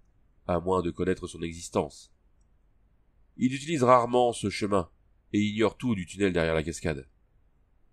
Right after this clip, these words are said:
Conan se frottait le menton. Il désirait ardemment mettre à sac le château, mais ne voyait aucun moyen d'y accéder. « Par Crom, Vinachko, j'aimerais bien jeter un coup d'œil sur cette fameuse vallée. »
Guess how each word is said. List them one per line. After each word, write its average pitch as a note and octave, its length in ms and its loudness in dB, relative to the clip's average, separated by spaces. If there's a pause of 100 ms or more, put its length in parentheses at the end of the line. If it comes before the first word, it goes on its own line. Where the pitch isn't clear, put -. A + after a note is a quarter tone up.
(800)
Conan C#3+ 320 4
se G#2 200 0
frottait F#2+ 300 0
le F2 80 -2
menton. E2+ 380 -8 (880)
Il A#2 140 -4
désirait C#3 600 2
ardemment A2 500 4
mettre G2+ 300 0
à F#2+ 60 0
sac - 260 0
le F#2+ 60 -4
château, F2+ 420 -4 (420)
mais C3+ 200 8
ne C#3+ 80 2
voyait C#3+ 200 6
aucun B2 280 2
moyen G#2 400 0
d'y E2+ 140 -2
accéder. « D#2+ 480 -4 (960)
Par - 300 0
Crom, G#2+ 460 6 (280)
Vinachko, F2 680 -2 (800)
j'aimerais F#2+ 320 0
bien A#2+ 180 6
jeter G#2+ 220 4
un G2+ 100 4
coup - 140 -10
d'œil C3+ 240 8
sur A2+ 140 -6
cette A2 160 -4
fameuse A2 340 -2
vallée. » G#2+ 340 2